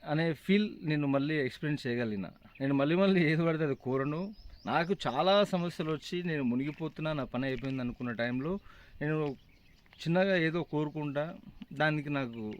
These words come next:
ఒక దారి అనేది ఏర్పడుతుంది. ఈ విధంగానే జరుగుతూ వస్తుంది చాలా రోజుల నుంచి. ఇంకా ఓం నమః శివాయ మంత్రం యొక్క ప్రత్యేకత ఏంటిది అని చూస్తే, ఓం అనేది సిలబల్ ప్రజెంట్,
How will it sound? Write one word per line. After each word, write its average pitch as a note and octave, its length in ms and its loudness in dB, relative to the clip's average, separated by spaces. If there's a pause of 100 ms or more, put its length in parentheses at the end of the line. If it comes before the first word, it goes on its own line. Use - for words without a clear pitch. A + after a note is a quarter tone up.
ఒక A#2+ 140 -6
దారి A#2+ 300 0
అనేది C3+ 220 0
ఏర్పడుతుంది. B2 640 -6 (360)
ఈ E3 100 8
విధంగానే G3 560 4
జరుగుతూ D#3 360 0
వస్తుంది C3 400 0
చాలా A2+ 140 -2
రోజుల A#2+ 160 -2
నుంచి. F#2+ 320 -8 (1900)
ఇంకా G3 260 2
ఓం G#3 280 6
నమః A3+ 180 2
శివాయ F#3+ 440 2
మంత్రం E3+ 380 0
యొక్క E3 180 -4
ప్రత్యేకత F3 600 2
ఏంటిది C#3+ 500 0
అని B2+ 140 -2 (100)
చూస్తే, A#2+ 460 -6 (400)
ఓం C#3 420 0 (400)
అనేది D3 580 -2 (180)
సిలబల్ D3+ 580 0 (1000)
ప్రజెంట్, G3 640 0